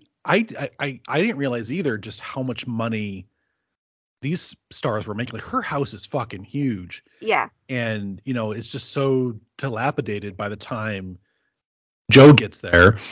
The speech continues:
Speaker 2: Yeah.
Speaker 1: uh, in the fifties. And she's, but she's, you know, kept the interior kinda nice and had this, like, um, but, I mean, there's so much money that was just
Speaker 2: Yeah.
Speaker 1: there.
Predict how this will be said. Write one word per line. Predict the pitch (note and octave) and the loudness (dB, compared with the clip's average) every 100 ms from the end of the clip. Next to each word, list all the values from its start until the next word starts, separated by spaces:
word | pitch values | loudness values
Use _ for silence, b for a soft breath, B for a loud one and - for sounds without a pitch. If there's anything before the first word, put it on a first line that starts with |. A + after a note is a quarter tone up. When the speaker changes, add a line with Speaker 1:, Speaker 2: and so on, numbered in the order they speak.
| B - | B 0
Speaker 2:
Yeah. | C4+ C3+ | 2 2
Speaker 1:
uh, | G2 F#2+ F#2 F#2 - | 0 0 4 2 4
in | D#3 | 8
the | A#2 | 8
fifties. | - G3 - A#2 A2 | 10 10 8 -8 -2
And | A#2 | 4
she's, | - D#3 - | 10 10 10
but | - D#3+ | 8 8
she's, | - B2+ A#2+ | 8 2 -6
you | C3 | -6
know, | G#2+ | 4
kept | - C#3 | 8 12
the | B2 | 12
interior | G#2 - B2+ C3 A#2 G2+ - | 12 12 10 8 -4 -10 -2
kinda | - G#2+ | 6 10
nice | F#2 F2+ G2+ - | 12 10 10 6
and | G#2+ F#2+ | 0 -8
had | A#2 G2+ | -10 -8
this, | G2 G#2+ | 2 10
like, | G2+ E2+ - B B B B | 10 8 2 B B B B
um, | - G#2 G2 F#2+ F#2 - | -10 2 10 10 10 4
but, | G3 - - | 2 0 -10
I | |
mean, | C#3 | -6
there's | C3 C3+ | -6 -6
so | - | -6
much | F#3+ C3+ | -4 -4
money | C#3+ F#3 C3+ F#2+ - | -4 -2 -4 -6 -8
that | C3 A#2+ | -8 -6
was | A#2 | -8
just | - A2+ - | -10 -12 -4
Speaker 2:
Yeah. | G4 | -2
Speaker 1:
there. | D3 F#2+ | 0 -2